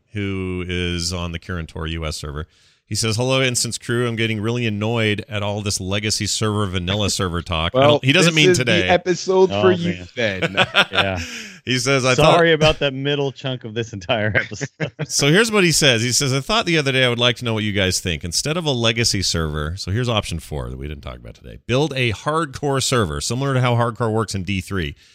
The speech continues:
Speaker 1: If your character dies, you start all over. I know it's crazy to think that for an M M O, or that for an M M O, but there could be spe-, uh, special cases of being battle res within three minutes or something like that. I think that,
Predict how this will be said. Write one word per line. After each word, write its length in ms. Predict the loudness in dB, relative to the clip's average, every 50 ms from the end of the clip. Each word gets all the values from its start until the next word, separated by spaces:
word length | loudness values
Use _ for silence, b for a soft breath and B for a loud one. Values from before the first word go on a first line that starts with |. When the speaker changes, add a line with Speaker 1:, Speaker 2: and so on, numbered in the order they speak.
| b b -10
Speaker 1:
If 100 | -8 -6
your 80 | -4 -2
character 360 | 0 2 2 2 0 0 0
dies, 280 | 2 2 2 2 2 0
you 60 | -2
start 320 | -4 -4 -2 -4 -4 -4 -4
all 300 | -4 -4 -4 -2 0 0
over. 300 | 0 0 -2 -4 -4 -4
I 60 | -4
know 160 | -4 -4 -4
it's 100 | -6 -6
crazy 360 | -4 -2 0 0 0 0 -2 -4
to 80 | -6
think 300 | -6 -4 -4 -4 -4 -8 b b b b b _
that 140 | -12 -12 -8
for 140 | -6 -6
an 80 | -6 -4
M 140 | -4 -4 -4
M 140 | -2 -2 -2
O, 240 | -2 -2 -2 -2
or 180 | -4 -4 -2 -2
that 240 | 0 0 0 0 -2
for 120 | -4 -6
an 60 | -6
M 100 | -4 -6 -6
M 120 | -6 -8
O, 180 | -8 -8 -10 -10
but 440 | -10 -6 -2 0 0 0 -2 -4 _ _
there 180 | -6 -6 -6 -4
could 240 | -4 -6 -6 -4 -4
be 200 | -4 -4 -2 -2
spe-, 300 | -4 -4 -4 -4 -6 -4
uh, 280 | -4 -4 -2 -2 -2 -2
special 340 | -4 -2 -2 -4 -4 -6 -6
cases 480 | -4 -2 -2 -2 -2 -2 -4 -6 -6 -10 _ _ _ _ _
of 120 | -8 -4 -2
being 240 | 0 -2 -2 -2 -2
battle 340 | -2 0 0 0 0 -2 0
res 280 | 0 0 0 0 -2
within 240 | -2 -4 -4 -4 -4
three 200 | -6 -6 -6 -6
minutes 280 | -4 -4 -4 -4 -6 -6
or 60 | -6
something 260 | -6 -6 -6 -8 -8
like 200 | -8 -8 -8 -6
that. 220 | -6 -6 -6 -6 -10 _ _ _ _ _ _ -4
I 140 | -2 -2 -2
think 260 | -2 -4 -4 -4 -4
that, 320 | -2 0 0 0 -2 -4